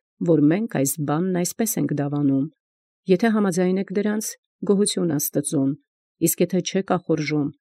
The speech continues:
այդ դեպքում նույնպես գոհություն։ Մեկը, որպեսզի շահենք եղբայրներին, եթե հնարավորություն կա, և մյուսը, որպեսզի մենք լինենք լույսի և ճշմարտության մեջ, հեռու նրանց կուրությունից ու մոլորությունից,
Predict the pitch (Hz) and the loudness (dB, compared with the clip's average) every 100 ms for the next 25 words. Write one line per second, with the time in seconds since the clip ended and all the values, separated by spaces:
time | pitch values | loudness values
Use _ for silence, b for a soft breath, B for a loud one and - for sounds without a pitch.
0 | _ - 175 175 175 - - 170 147 147 | _ -4 -2 0 0 -2 -4 0 0 -4
1 | - 175 185 170 139 151 143 151 147 - | -2 0 2 0 -4 -2 -2 -2 -2 -2
2 | 147 147 _ _ _ _ - 202 233 226 | -2 -2 _ _ _ _ -2 2 2 2
3 | 208 196 180 165 170 175 156 165 156 160 | 0 0 -2 0 2 0 2 4 4 0
4 | _ _ - - 180 180 202 170 135 - | _ _ -12 -2 0 2 0 0 -2 -2
5 | - 139 139 139 143 135 - _ - 160 | -4 0 0 2 2 0 -2 _ 0 2
6 | 151 165 165 160 156 156 147 - 202 208 | 2 0 0 -2 -2 -2 -2 -2 -4 -4
7 | - 208 214 _ _ _ - 160 147 147 | -2 -2 -4 _ _ _ 0 2 4 4
8 | 151 180 - 180 175 _ _ _ - 180 | 2 2 0 -4 -4 _ _ _ -2 0
9 | 196 180 190 180 180 - 170 160 165 - | 2 2 2 2 0 0 2 2 2 2
10 | 160 147 - 190 196 185 - - - 151 | 2 2 2 -2 0 -2 -4 -6 -4 -4
11 | - 139 - 156 156 160 156 143 - _ | -4 -6 -4 -2 0 0 0 -2 -8 _
12 | _ _ - 226 240 208 156 143 143 - | _ _ 0 2 4 4 2 0 -2 -2
13 | 143 139 - 143 170 175 156 143 139 135 | -2 -2 -2 0 0 0 0 2 0 -2
14 | 135 - 135 180 208 | -4 -4 -2 -2 -4